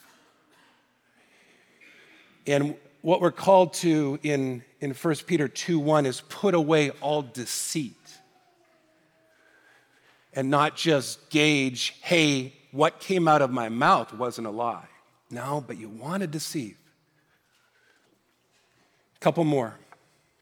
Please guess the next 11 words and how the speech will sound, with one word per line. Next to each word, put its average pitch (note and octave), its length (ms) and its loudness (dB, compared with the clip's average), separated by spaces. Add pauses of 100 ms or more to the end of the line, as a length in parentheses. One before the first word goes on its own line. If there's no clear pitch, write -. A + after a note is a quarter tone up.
(600)
False - 600 2
teaching. D3+ 600 -6 (2000)
Uh, A#2+ 300 -6
teaching G3+ 520 2
that C3+ 260 6
misleads D#3+ 800 0
or C3 260 -2
distorts F3+ 1000 2
or B2 160 -4
deceives, E3+ 800 0
uh, C#3 120 -2